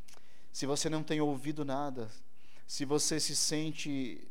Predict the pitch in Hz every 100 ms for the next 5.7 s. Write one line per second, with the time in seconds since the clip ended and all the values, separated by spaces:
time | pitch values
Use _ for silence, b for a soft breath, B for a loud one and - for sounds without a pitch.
0 | - 143 135 143 123 143 135 110 - -
1 | 147 - 135 127 139 131 123 117 131 120
2 | - 131 131 117 98 - b b b b
3 | - 147 147 147 143 135 151 147 - -
4 | - - b b b b - 120 143 151
5 | 143 151 190 214 220 202